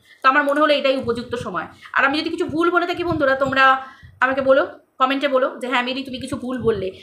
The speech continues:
বা, "না, আহ, মিলি তুমি ঠিক বললে।" অনেক হয়েছে, মেয়েটাকে নিয়ে অনেক খেলা হয়েছে। মেয়েটার চরিত্র, আহ, কন্ট্রোভার্সি ক্রিয়েটারদের নিজেদের, মানে, তারা কি মনে করছে সেটার উপর নির্ভর করে টিনার চরিত্র, আহ, বিশ্লেষণ হচ্ছে।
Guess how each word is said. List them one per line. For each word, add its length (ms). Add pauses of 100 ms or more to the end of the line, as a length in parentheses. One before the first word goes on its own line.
(120)
বা, 80
"না, 100
আহ, 520
মিলি 180
তুমি 160
ঠিক 280
বললে।" 340 (540)
অনেক 280
হয়েছে, 380
মেয়েটাকে 360
নিয়ে 180
অনেক 360
খেলা 180
হয়েছে। 360 (240)
মেয়েটার 400
চরিত্র, 440 (440)
আহ, 300
কন্ট্রোভার্সি 480
ক্রিয়েটারদের 600
নিজেদের, 440
মানে, 720 (300)
তারা 360
কি 120
মনে 240
করছে 320
সেটার 260
উপর 160
নির্ভর 300
করে 180
টিনার 260
চরিত্র, 560
আহ, 160
বিশ্লেষণ 440
হচ্ছে। 360